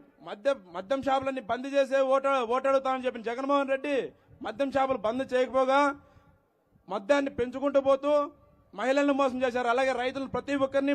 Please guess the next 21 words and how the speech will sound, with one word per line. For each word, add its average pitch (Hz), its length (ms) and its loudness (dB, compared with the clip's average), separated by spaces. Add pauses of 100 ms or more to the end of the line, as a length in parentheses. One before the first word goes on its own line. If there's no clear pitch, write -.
మోసం 254 240 -2
చేశారు 240 260 -6
జగన్మోహన్ 247 340 -4
రెడ్డి. 220 160 -2 (360)
అలాగే 262 300 -2
శ్రీకృష్ణదేవరాయలు 254 800 -4
వేసవిరాజధాని 247 720 0
పెనగొండలో 254 440 0 (440)
గత 202 200 -8
ప్రభుత్వాల్లో 254 560 0
పార్థసారథి 247 640 -6
గారి 226 240 2
ఆధ్వర్యంలో 240 400 -4
కావచ్చు, 240 280 -4
అందరి 240 240 -4
ఆధ్వర్యంలో 240 300 -6
కావచ్చు, 233 260 -6
ఉత్సవాలు 262 400 -2
చేసి 247 240 -4 (460)
దేశం 254 300 -2
చూసేలాగా 254 420 -4